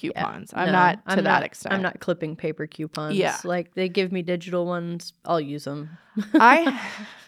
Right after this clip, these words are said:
Speaker 2: I do have an envelope in my purse that's full of coupons.
Speaker 1: Yeah. I think
Speaker 2: But
Speaker 1: the, I think the only exception is probably, like, the Dillon's ones,
Speaker 2: Yeah,
Speaker 1: where, like,
Speaker 2: that's
Speaker 1: if
Speaker 2: what
Speaker 1: you,
Speaker 2: they're filled with.
Speaker 1: if you buy a certain product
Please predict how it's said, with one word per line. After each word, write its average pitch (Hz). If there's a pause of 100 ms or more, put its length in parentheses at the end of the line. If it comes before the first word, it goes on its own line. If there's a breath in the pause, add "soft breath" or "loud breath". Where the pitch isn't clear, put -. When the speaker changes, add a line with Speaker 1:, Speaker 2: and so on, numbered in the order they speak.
Speaker 2:
I 226
do 214
have 226
an 208
envelope 185
in 180
my 175
purse 175
that's -
full 165
of 175
coupons. -
Speaker 1:
Yeah. 165 (220 loud breath)
I 226
think 311
Speaker 2:
But 277
Speaker 1:
the, -
I -
think 269
the 294
only 254
exception 202
is 185
probably, 185
like, 170
the 175
Dillon's 165
ones, 185
Speaker 2:
Yeah, 185
Speaker 1:
where, 185
like, 180
Speaker 2:
that's 196
Speaker 1:
if 185
Speaker 2:
what 214
Speaker 1:
you, 190
Speaker 2:
they're 175
filled 165
with. 165
Speaker 1:
if 185
you 185
buy 175
a 180
certain 170
product 160